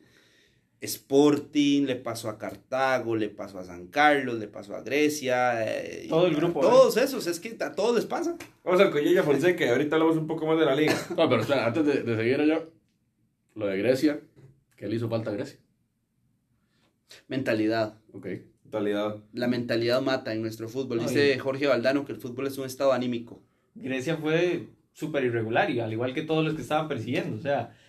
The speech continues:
Speaker 2: se puso se puso tallado el asunto porque, este, tres partidos seguidos los ganó, llegando a la, a las últimas fechas,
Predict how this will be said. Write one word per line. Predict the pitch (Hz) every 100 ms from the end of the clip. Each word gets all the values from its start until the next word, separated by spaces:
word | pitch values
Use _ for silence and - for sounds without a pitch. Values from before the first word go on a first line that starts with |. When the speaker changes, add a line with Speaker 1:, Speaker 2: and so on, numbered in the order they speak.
| _ _ _
Speaker 2:
se | - 143
puso | 143 156 170 226 233 240 - - - - - -
se | - 143
puso | 151 156 185
tallado | 202 196 202
el | 214
asunto | 185 202 208 - 233 226 220
porque, | 190 170 147 139 139 131 131 120 120 _ _ _ _ _ -
este, | 135 120 - 131 127 127 123 117 - _ _
tres | - 147 147
partidos | 170 170 185
seguidos | 160 147 180
los | 175
ganó, | 123 113 190 131
llegando | 113 113 135
a | 156
la, | 117 110 - -
a | 117
las | 123
últimas | 131 143 113
fechas, | 170 180 113 113